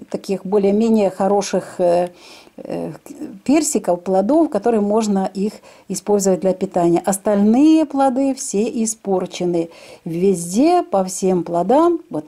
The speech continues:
эти галы, галы, галы, которые, в которых сидят вот эти самки, э, галлового клеща и продолжают размножаться, размножать, откладывают яйца и питаются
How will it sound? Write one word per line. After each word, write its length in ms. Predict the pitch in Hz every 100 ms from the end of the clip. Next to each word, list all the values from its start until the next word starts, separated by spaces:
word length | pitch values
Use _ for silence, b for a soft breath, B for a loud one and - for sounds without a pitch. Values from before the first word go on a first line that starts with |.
| -
эти 320 | 226 285 262
галы, 540 | 208 190 208 196 180
галы, 360 | 175 190 180 170
галы, 300 | 208 311 302
которые, 640 | 208 202 269 277 262 262 254 B B
в 60 |
которых 460 | - 190 294 294 -
сидят 580 | - 175 165 202 254 254
вот 240 | - - -
эти 560 | - 214 214 - 190 165 B B
самки, 760 | - - 240 294 311 311 311 302 B B -
э, 200 | 202 190
галлового 400 | 226 226 226 220
клеща 500 | 214 214 - 208 208 -
и 200 | 254 330
продолжают 1160 | 330 208 196 190 175 170 170 214 269 294 294 294
размножаться, 1200 | 196 202 185 208 208 156 190 214 196 - 190 185
размножать, 920 | 185 180 175 175 175 170 269 320 311 180
откладывают 720 | 190 - 180 180 175 170 220
яйца 400 | 240 302 302 240
и 440 | 202 208 240 240 B B B
питаются 920 | - 226 247 208 180 170 - 175 165